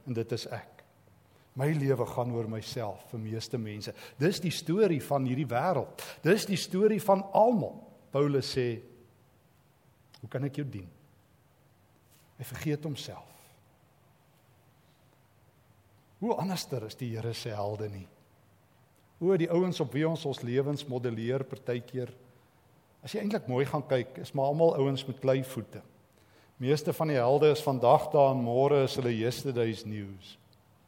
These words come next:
Of hulle lewens is ook nie altyd op 'n kwaliteit wat jy eintlik kan dink jy wil navolg nie. Maar hier is die rots van die Here, die man van God,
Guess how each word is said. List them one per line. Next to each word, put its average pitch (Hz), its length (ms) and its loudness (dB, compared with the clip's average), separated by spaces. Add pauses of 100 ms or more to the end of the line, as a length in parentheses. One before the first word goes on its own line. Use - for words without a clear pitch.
(680)
Of 135 140 -12
hulle 165 120 4
lewens 151 460 2
is 151 160 -6
ook - 140 -10
nie 190 100 -8
altyd 135 400 0
op - 80 -8
'n 120 100 -6
kwaliteit 127 640 0
wat 113 140 -6
jy 120 100 0
eintlik 127 340 -4
kan 110 220 -4
dink 113 240 -4
jy 117 120 -4
wil 110 140 -6
navolg 104 680 -10
nie. 110 100 -20 (1700)
Maar 113 140 -12
hier 160 320 -2
is 151 120 -4
die 131 140 -2
rots 127 360 -4
van 139 160 -4
die 135 180 -4
Here, 101 220 -10 (220)
die 117 80 -10
man 110 260 -8
van 123 240 -10
God, - 560 -10